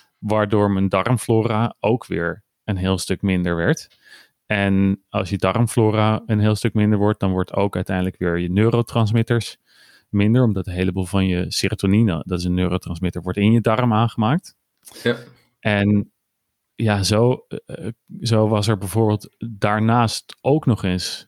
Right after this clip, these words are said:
Speaker 1: had ik een minder goede omzetting van vitamine B twaalf, genetisch gezien. En vitamine B twaalf is weer zo'n,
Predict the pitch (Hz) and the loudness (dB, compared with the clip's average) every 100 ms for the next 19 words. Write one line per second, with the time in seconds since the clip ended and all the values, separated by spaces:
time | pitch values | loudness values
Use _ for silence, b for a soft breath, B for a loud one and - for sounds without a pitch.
0 | _ - 104 - 104 98 107 104 110 110 | _ -6 -4 -2 -2 -2 0 2 4 2
1 | 101 113 101 98 92 98 _ - 110 98 | 0 2 4 4 0 -4 _ -2 0 0
2 | 101 104 92 101 107 101 101 95 90 87 | 0 0 0 0 0 0 2 2 2 -2
3 | - 92 120 202 - _ _ _ B B | 0 0 2 0 -10 _ _ _ B B
4 | B - 117 117 113 123 - 107 123 208 | B -4 0 2 2 0 0 0 2 0
5 | - _ _ B B B B _ - 107 | -2 _ _ B B B B _ 0 2
6 | 104 101 - - _ _ - 113 110 104 | 4 2 -2 -20 _ _ -4 0 2 2
7 | 92 98 - 104 95 - _ 143 160 - | 2 0 0 0 0 -4 _ 0 0 -2
8 | - 101 98 98 95 90 90 92 | -2 0 2 0 -2 -2 -2 -4